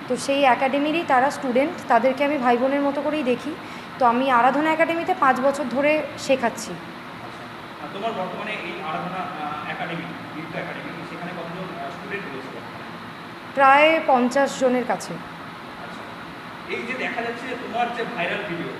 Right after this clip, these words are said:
Speaker 2: সেই ভাইরাল ভিডিও দেখা যাচ্ছে যে সাধারণ মানুষজন বা ভিআইপি, ভিভিআইপি,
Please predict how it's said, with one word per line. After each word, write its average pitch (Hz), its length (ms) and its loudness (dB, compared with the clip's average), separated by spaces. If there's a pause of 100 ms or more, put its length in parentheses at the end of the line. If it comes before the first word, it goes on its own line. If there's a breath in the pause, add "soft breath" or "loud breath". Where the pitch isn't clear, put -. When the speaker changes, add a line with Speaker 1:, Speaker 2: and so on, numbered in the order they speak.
(160)
Speaker 2:
সেই 214 160 -4 (120)
ভাইরাল 190 340 -2
ভিডিও 214 200 -6
দেখা 214 220 -4
যাচ্ছে - 300 -8
যে 220 80 -4 (120)
সাধারণ 196 280 -4 (100)
মানুষজন 196 420 -8 (440)
বা 170 180 2 (140)
ভিআইপি, 226 460 0 (220)
ভিভিআইপি, 214 760 -4